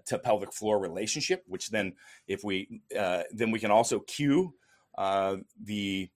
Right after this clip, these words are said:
you know, all the thoracolumbar musculature, abdominal musculature, everything that comes in from a bracing strategy, we can make happen without conscious effort. Uh, and then, you know, safety squat bars themselves have one fixed position. It's not a great position.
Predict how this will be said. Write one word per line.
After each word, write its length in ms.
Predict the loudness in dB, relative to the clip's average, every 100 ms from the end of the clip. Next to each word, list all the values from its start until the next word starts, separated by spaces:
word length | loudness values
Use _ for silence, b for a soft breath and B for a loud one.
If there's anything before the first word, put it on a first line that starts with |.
| -10
you 100 | -4
know, 100 | 2
all 220 | 8 8
the 100 | 6
thoracolumbar 1040 | 0 4 6 6 4 4 2 0 4 2 6
musculature, 640 | 4 4 -2 -2 0 0
abdominal 440 | 2 2 2 2
musculature, 340 | 2 0 4 4
everything 280 | 4 2
that 120 | 0 0
comes 260 | 0 0
in 220 | 0 0
from 200 | 0 0
a 60 | 0
bracing 540 | 0 2 4 4 2
strategy, 520 | 4 6 6 4 -2 -6 B
we 80 | -2
can 220 | 0 4
make 200 | 6 6
happen 360 | 4 0 2 0
without 460 | 0 2 8 8 8 _ _
conscious 520 | -2 2 2 2 2 0
effort. 420 | -2 0 0 0 -4 B B B B B
Uh, 220 | 4 4 6
and 160 | 6
then, 260 | 8 6 4 _ -20 _ _ -6
you 140 | -2
know, 160 | 0 -2
safety 400 | 4 6 6 4
squat 300 | 4 4 4
bars 460 | 2 0 0 -4 -4
themselves 520 | -4 2 6 6 2 -4
have 200 | -4 0
one 240 | 2 2
fixed 320 | 0 -2 -2
position. 460 | -2 -2 -2 -2 -6
It's 160 | -6
not 160 | 0 0
a 40 |
great 240 | 2 -2 -4
position. 520 | -6 -4 -4 -6 -8